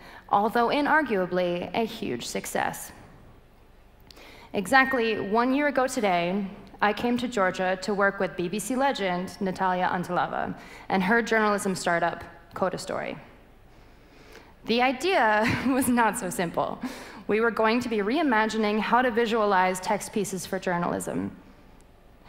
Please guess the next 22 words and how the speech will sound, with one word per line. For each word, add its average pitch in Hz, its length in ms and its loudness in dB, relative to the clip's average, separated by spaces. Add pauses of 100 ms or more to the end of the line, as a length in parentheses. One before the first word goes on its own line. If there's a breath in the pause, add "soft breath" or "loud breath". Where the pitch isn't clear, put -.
(180 loud breath)
These 233 160 0
stories 220 720 0 (440 loud breath)
didn't 226 200 2
have 285 160 2
any 320 120 0
photos, 180 680 0 (160)
didn't 240 220 0
have 262 180 2
any 269 160 0
videos, 190 640 -2 (400 loud breath)
were 226 120 4
sensitive 233 720 0
in 196 140 0
nature, 196 600 -2
and 214 200 2
therefore 220 520 2
we 233 140 -2
could 240 180 -2
use 196 240 -2
none 214 540 2
of 190 200 -2
the 208 340 -2